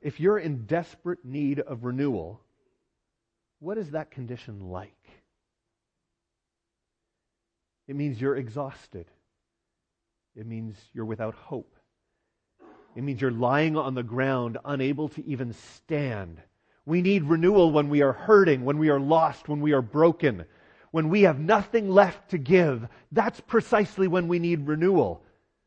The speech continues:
And if renewal comes through human effort, I'm sorry, the whole point here is I have no effort left.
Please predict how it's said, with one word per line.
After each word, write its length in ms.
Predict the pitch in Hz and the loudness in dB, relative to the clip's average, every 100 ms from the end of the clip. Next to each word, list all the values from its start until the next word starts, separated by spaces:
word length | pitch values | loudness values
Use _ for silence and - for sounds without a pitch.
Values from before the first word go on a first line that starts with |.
| _ _ _ _ _ _ _ _ _ - | _ _ _ _ _ _ _ _ _ -6
And 140 | 170 | -2
if 100 | 165 | 0
renewal 320 | 165 175 220 - | 2 4 6 4
comes 280 | 196 202 | 0 -2
through 200 | - 170 | -2 -2
human 320 | 165 208 190 180 | -2 0 0 0
effort, 440 | 196 208 165 165 | 0 2 0 0
I'm 160 | - 175 | -2 -6
sorry, 360 | - 220 196 165 | -4 0 2 0
the 160 | - | 0
whole 140 | 170 208 | 0 0
point 240 | 233 226 | 0 2
here 120 | 185 | 4
is 60 | 180 | 4
I 100 | 180 | 4
have 160 | 190 | 4
no 220 | 170 196 202 | 4 4 4
effort 400 | 190 - 202 170 | 4 2 0 4
left. 540 | 151 120 - _ - | 4 2 -4 _ -20